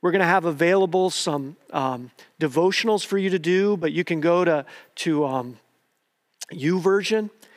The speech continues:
in the Bib-, uh, Bible app that, that is free to download, and it has different devotional plans, and I'm reading through the Bible in a year, doing that devotional plan. You can do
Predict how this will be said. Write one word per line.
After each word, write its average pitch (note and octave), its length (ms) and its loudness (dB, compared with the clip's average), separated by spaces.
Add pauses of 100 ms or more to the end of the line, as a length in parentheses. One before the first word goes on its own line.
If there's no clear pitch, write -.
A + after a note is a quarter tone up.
(180)
in E3+ 140 -2
the E3 60 0
Bib-, E3 400 0
uh, D#3+ 320 -2
Bible F3 440 2
app F3+ 360 0
that, C#3+ 340 -2
that C#3 220 2
is C3+ 200 -4
free G#3 500 0
to F#3 140 -4
download, F#3+ 600 0 (340)
and E3 140 0
it D#3+ 80 2
has D#3 260 0
different F#3 440 0 (280)
devotional F#3 600 0
plans, G3 680 0
and D3 340 0
I'm D#3+ 240 2
reading F#3+ 300 2
through F#3+ 240 -2
the E3 100 -2
Bible D#3+ 460 0
in D#3+ 80 0
a D3+ 60 0
year, F3 400 0
doing D3+ 260 -2
that E3+ 180 0
devotional F#3 400 -2
plan. F3+ 300 0
You F3+ 80 0
can F#3 80 0
do E3 220 0